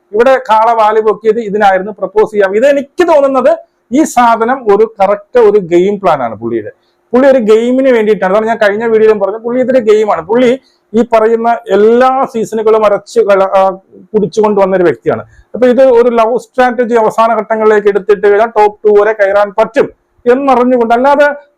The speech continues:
അല്ലാതെ ഈ പുള്ളിക്ക് ഇത്ര വിവരമില്ല. ആ അനുമോൾ ഈ പുള്ളിയുടെ അടുത്ത് കാണിക്കുന്നത് എന്താണെന്ന് മനസ്സിലാക്കാനുള്ള ഒരു ബോധം ഇങ്ങേർക്കില്ലേ? അത് നമുക്കെല്ലാവർക്കും മനസ്സിലാവും. അവിടെ ഇരിക്കുന്ന ആർക്കും അങ്ങനെ ഒരു, അവരെല്ലാരും ഈ പുള്ളിയെ കളിയാക്കുകയാണ് ചെയ്യുന്നത്. എന്നുവെച്ചാൽ അവരെ എന്തിനും, അവരെ എൻജോയ് ചെയ്യണം അല്ലേ?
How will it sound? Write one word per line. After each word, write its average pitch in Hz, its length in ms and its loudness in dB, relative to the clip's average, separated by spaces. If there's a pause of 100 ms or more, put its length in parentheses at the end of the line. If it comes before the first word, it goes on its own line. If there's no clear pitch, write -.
(100)
അല്ലാതെ 302 280 0
ഈ 294 40 -2
പുള്ളിക്ക് 262 300 -2
ഇത്ര 262 140 0
വിവരമില്ല. 214 600 2
ആ 226 360 2 (220)
അനുമോൾ 247 360 -2
ഈ 233 160 -4
പുള്ളിയുടെ 220 300 2
അടുത്ത് 208 220 -2
കാണിക്കുന്നത് 196 540 0
എന്താണെന്ന് 202 520 -2
മനസ്സിലാക്കാനുള്ള 185 680 -2
ഒരു 175 120 0
ബോധം 156 340 0
ഇങ്ങേർക്കില്ലേ? 123 520 -8
അത് - 580 -8
നമുക്കെല്ലാവർക്കും 247 600 0
മനസ്സിലാവും. 220 260 0
അവിടെ 220 120 2
ഇരിക്കുന്ന 226 180 -2
ആർക്കും 220 380 0
അങ്ങനെ 214 200 -2
ഒരു, 208 80 2
അവരെല്ലാരും 226 500 0 (480)
ഈ 240 40 2
പുള്ളിയെ 226 280 2
കളിയാക്കുകയാണ് 226 640 0
ചെയ്യുന്നത്. 208 260 0
എന്നുവെച്ചാൽ 240 160 0
അവരെ 247 140 2
എന്തിനും, 226 300 -4 (760)
അവരെ 202 140 2
എൻജോയ് 220 380 2
ചെയ്യണം 165 200 0
അല്ലേ? 160 240 -2